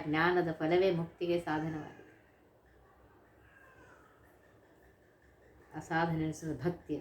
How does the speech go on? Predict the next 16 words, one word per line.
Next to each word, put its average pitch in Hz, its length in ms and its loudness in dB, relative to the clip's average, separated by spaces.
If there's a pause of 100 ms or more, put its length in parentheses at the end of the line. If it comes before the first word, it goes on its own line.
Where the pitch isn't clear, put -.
(160)
ಅಂತಹ 170 420 -2
ಭಕ್ತಿಗೆ 170 340 -4
ಕಾರಣ 156 340 -6
ಆಗಿರುವಂತಹ 147 520 -10
ಪರಮಾತ್ಮ 165 540 -10
ನಮ್ಮನ್ನು 151 520 -4
ರಕ್ಷಿಸು 165 440 -8
ಅಂತ - 340 -16
ಕೇಳ್ಕೊತಾರೆ. - 420 -18 (960)
ಹಿಂದಿನ 180 340 6
ಪದ್ಯದಲ್ಲಿ 165 640 2 (3000)
ದೇಹವನ್ನು 165 500 4
ಸಾರ್ಥಕಪಡಿಸಿಕೊಳ್ಳಿದ್ದಾಗ 165 1200 0
ವ್ಯರ್ಥ 156 380 0
ಅಂತ 147 240 0
ಹೇಳಿದಾಗ, 147 420 0